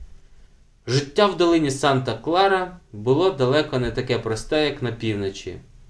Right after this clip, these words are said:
Серед заплутаних і складних обставин нового життя він мусив найперше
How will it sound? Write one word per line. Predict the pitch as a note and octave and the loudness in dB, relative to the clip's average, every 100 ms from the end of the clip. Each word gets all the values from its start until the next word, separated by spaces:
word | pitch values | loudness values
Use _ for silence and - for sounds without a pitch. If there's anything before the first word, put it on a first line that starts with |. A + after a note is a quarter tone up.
| - | -14
Серед | - B2+ C#3 | 0 2 2
заплутаних | B2+ D3 F#3 G3+ E3 C#3 C3 | 0 0 2 0 0 -4 -4
і | B2+ | -6
складних | - C3+ C#3+ C#3+ A2 | -2 -2 0 -2 -4
обставин | - - D3 C3 B2 A#2+ | -6 0 2 4 2 0
нового | A#2 A2+ A2 | -2 0 -2
життя | G2+ G#2 - F#3 G3 G3 - - - - | -4 -8 -2 2 2 0 -12 -20 -20 -10
він | G#2+ E3+ F3 | 0 2 2
мусив | F3+ E3+ D#3 | 0 0 -4
найперше | D3 C#3+ C3+ E3+ F3 - A#2 | -2 -4 0 2 2 -2 -6